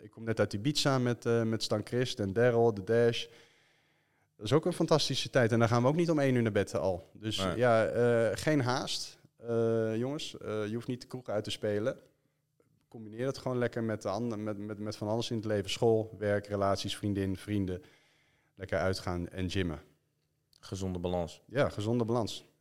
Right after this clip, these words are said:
Speaker 2: Ja. Hey, en, ehm, nou ja, jij bent dan natuurlijk eigenlijk, eh,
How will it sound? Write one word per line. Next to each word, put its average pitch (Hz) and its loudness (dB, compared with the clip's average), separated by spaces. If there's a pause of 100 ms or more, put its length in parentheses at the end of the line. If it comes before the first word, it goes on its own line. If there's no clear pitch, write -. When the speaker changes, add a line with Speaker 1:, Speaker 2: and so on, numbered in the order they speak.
Speaker 2:
Ja. 90 -8 (720)
Hey, 110 2
en, 113 2
ehm, 113 4
nou 107 -2
ja, 98 4 (180)
jij 101 2
bent 110 4
dan 110 0
natuurlijk 104 -2
eigenlijk, 107 -2
eh, 98 4